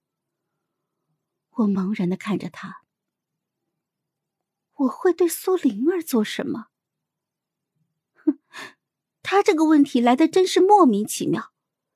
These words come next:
让我一时忽略了他的愤怒，只觉得疑惑。我应该对他做什么？我能对他做什么？一个天之娇女，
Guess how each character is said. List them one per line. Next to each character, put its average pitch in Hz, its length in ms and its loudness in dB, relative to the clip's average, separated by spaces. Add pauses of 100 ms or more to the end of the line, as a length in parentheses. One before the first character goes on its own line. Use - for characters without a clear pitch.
(480)
让 440 220 6
我 269 80 6
一 359 180 6
时 294 160 2
忽 381 300 4
略 370 160 6
了 220 80 0
他 - 160 -10
的 320 80 2
愤 285 400 2
怒， 196 180 -12 (960)
只 262 200 2
觉 277 160 -4
得 339 80 0
疑 254 340 -4
惑。 - 380 -8 (1120)
我 330 120 4
应 359 240 6
该 339 140 2
对 311 120 6
他 240 200 0
做 226 200 -4
什 208 160 -4
么？ 185 260 -8 (1200)
我 381 120 8
能 330 340 10
对 466 160 8
他 320 160 2
做 277 220 4
什 247 180 -2
么？ 202 240 -4 (1500)
一 214 120 2
个 226 120 4
天 220 280 2
之 214 160 2
娇 226 240 0
女， 196 280 -2